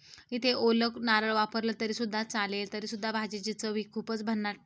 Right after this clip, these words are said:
येते. सगळं टाकून घेतलं, मिक्स करून घेतलं. आता यामध्ये एकदम किंचितसं पाणी टाकून घ्यायचं, एक दोन तीन घोटाचं.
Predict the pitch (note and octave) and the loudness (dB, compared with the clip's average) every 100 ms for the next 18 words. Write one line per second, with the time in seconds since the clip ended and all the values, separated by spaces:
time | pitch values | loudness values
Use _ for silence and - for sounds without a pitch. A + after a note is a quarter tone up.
0 | - A#3 G#3 G3+ G3+ G3+ _ - - - | -12 -4 -4 -2 -2 -2 _ -20 -20 -20
1 | _ _ _ _ - A#3+ B3 A3+ A3+ A3+ | _ _ _ _ -8 -4 0 0 0 0
2 | A3 A3+ A3+ A#3 - A3+ A3+ A3 A3 G#3+ | 0 0 -2 -2 -2 -2 0 0 0 -2
3 | G#3+ A3+ A3 A3 A3 A3+ G#3 G#3 - A#3 | -2 -2 -2 0 0 0 -2 -4 -6 -8
4 | G#3 G3 A#3 A#3+ C4+ B3 C#4 B3+ C4 A#3+ | -6 -2 -2 0 -2 0 -2 -2 0 0
5 | A3 G#3+ G3+ G#3+ G#3 G#3 - G#3 G3+ - | 0 -2 -6 -4 -2 -2 -2 -6 -4 -6
6 | G#3 G#3+ G3+ G#3+ G#3 G#3+ - G3 - G3 | -2 0 0 -2 -2 -4 -2 -4 -4 -6